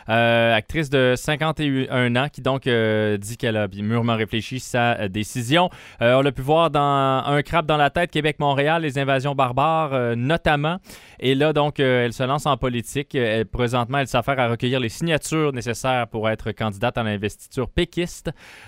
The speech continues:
euh, de ce côté. Alors, la circonscription est représentée depuis deux mille dix-huit par le caquiste Simon Allaire. À l'époque, là, le P Q c'est, était en troisième place dans le, dans le comté. C'était à, à l'élection de deux mille vingt-deux et en deux mille vingt-deux,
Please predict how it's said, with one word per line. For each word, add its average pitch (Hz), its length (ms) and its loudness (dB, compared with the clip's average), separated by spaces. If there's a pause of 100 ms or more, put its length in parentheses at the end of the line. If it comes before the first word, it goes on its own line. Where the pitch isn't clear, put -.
euh, 113 500 4
de 110 180 -2
ce 120 140 -2
côté. 131 460 -2 (320)
Alors, 120 180 4
la 120 80 2
circonscription 127 580 -4
est 135 60 2
représentée 117 540 0
depuis 120 340 -6
deux 131 140 2
mille 147 160 -2
dix-huit 139 160 -2
par 160 140 0
le 147 80 0
caquiste 147 440 -2
Simon 170 360 -2
Allaire. 139 460 2
À 123 80 2
l'époque, 127 380 0
là, 135 140 0
le 123 100 0
P 113 200 -2
Q 151 280 -10
c'est, 104 840 0
était 101 120 0
en 123 100 2
troisième 120 480 0
place 110 320 -6
dans 104 140 0
le, 98 220 0
dans 107 100 0
le 110 80 -4
comté. 104 380 -6 (180)
C'était 110 280 -2
à, 107 120 4
à 92 160 0
l'élection 98 360 -2
de 110 100 -2
deux 107 120 -2
mille 113 160 2
vingt-deux 113 440 2
et 131 200 2
en 131 80 2
deux 139 140 -2
mille 147 220 -2
vingt-deux, 120 640 0